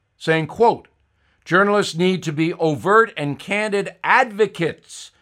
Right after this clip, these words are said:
for social justice," unquote. And who defines that justice? Why, Ted and his liberal pals do.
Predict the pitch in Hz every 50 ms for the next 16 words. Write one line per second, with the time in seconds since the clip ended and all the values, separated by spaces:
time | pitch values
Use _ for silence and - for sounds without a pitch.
0 | _ _ _ - 208 208 - - 180 170 175 170 170 196 202 180 - 254 262 269
1 | 254 - - - 226 208 170 - - - - - _ _ _ _ _ _ - -
2 | 185 190 190 190 - - 269 277 262 - - - _ _ _ _ _ _ _ _
3 | _ _ - - 131 131 127 131 156 165 170 147 156 - - - 147 151 160 185
4 | 208 220 226 226 233 226 - - - _ _ _ _ - 143 170 190 220 165 131
5 | 143 196 226 240 226 - - - 247 247 247 - - - - _ _ _ _ _
6 | _ _ _ _ _ - 233 247 240 240 247 233 220 - _ _ _ _ _ _
7 | _ - - - 165 165 175 180 196 208 202 208 190 156 156 165 190 202 190 202
8 | 220 226 220 - 262 247 269 302 320 320 302 247 185 156 139 165 160 143 117 85
9 | _